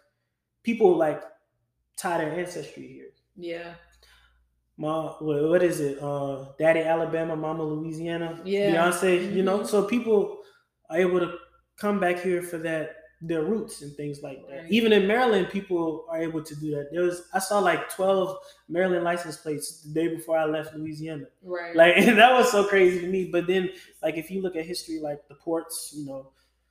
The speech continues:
Speaker 1: Baltimore's port, a lot of enslaved people would be brought to Louisiana and shit
Speaker 2: Mm-hmm.
Speaker 1: like that. So it's, you know, it's, it's a lot, lot of, lot of things and people and culture that can get its tie from here. And we're a very communal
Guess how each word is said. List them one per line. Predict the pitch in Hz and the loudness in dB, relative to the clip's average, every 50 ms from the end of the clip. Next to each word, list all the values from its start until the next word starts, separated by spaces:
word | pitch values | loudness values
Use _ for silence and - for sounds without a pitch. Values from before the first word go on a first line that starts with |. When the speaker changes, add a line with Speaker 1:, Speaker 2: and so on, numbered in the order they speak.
| _ _ _ _ _ | _ _ _ _ _
Speaker 1:
Baltimore's | 165 160 160 170 - 175 170 170 165 160 160 - - | 2 2 2 2 2 -2 -2 -2 -4 -4 -6 -10 -8
port, | - 165 160 160 | -6 -4 -4 -4
a | 160 151 | -4 -2
lot | 151 151 151 151 | -2 0 0 0
of | 147 151 | -2 -4
enslaved | 147 147 - 156 151 151 147 | -8 -8 -8 -6 -6 -6 -6
people | 151 151 151 139 139 | -8 -12 -10 -8 -8
would | 139 135 139 - _ _ _ _ | -8 -8 -10 -14 _ _ _ _
be | - 127 | -20 -18
brought | 120 - 120 113 - | -16 -16 -16 -16 -18
to | - 120 | -18 -18
Louisiana | 120 123 127 127 135 151 156 156 147 - | -16 -16 -16 -14 -10 -10 -8 -8 -8 -8
and | 180 190 | -8 -8
shit | 196 185 | -8 -8
Speaker 2:
Mm-hmm. | 190 190 | -8 -10
Speaker 1:
like | 190 185 - | -10 -12 -14
that. | - | -16
So | - - 220 247 | -16 -12 -12 -10
it's, | 254 254 247 - _ - - - - _ | -10 -12 -14 -16 _ -20 -20 -20 -14 _
you | 226 226 | -2 0
know, | 202 | 4
it's, | 190 202 208 196 - - 185 | 6 6 6 4 2 -2 -6
it's | 190 190 196 | -6 -4 -4
a | 180 | -4
lot, | 175 185 190 185 175 185 - - - | -2 0 0 -2 -2 -6 -10 -12 -10
lot | 165 175 185 185 | -6 -4 -4 -4
of, | 175 175 - - 156 | -4 -6 -8 -12 -12
lot | 160 175 180 | -10 -8 -8
of | 180 175 - - _ | -8 -10 -12 -14 _
things | 165 165 170 170 170 170 156 - 151 | -8 -6 -6 -4 -4 -6 -6 -8 -10
and | 147 143 139 143 | -10 -12 -12 -10
people | - 180 175 - - 151 147 143 139 131 | -12 -12 -12 -10 -10 -10 -8 -8 -10 -10
and | 135 135 - | -14 -20 -20
culture | - - 160 156 156 - 151 147 147 143 143 | -12 -10 -10 -10 -10 -8 -6 -6 -6 -6 -6
that | 143 127 123 - _ | -8 -14 -18 -20 _
can | 127 127 127 123 123 _ _ _ _ _ _ _ _ _ _ _ _ _ _ _ _ _ _ _ | -20 -20 -20 -20 -20 _ _ _ _ _ _ _ _ _ _ _ _ _ _ _ _ _ _ _
get | - 156 151 | 0 2 2
its | 147 143 - | 2 -2 -4
tie | - - 165 165 160 151 | -6 -4 -2 -2 -2 -2
from | 147 - 143 139 143 | -4 -6 -8 -10 -8
here. | 135 139 135 | -8 -8 -8
And | 131 131 131 123 - | -8 -10 -10 -12 -16
we're | - 143 143 156 175 170 165 160 156 147 | -18 -12 -4 0 0 2 4 4 2 2
a | 143 | 2
very | 147 147 147 147 143 143 - | 0 2 2 2 0 -2 -4
communal | - 147 147 147 156 165 170 170 156 147 143 135 135 139 - - _ | -8 -8 -6 -4 -4 -2 -2 -2 -2 -2 -2 -4 -6 -10 -16 -20 _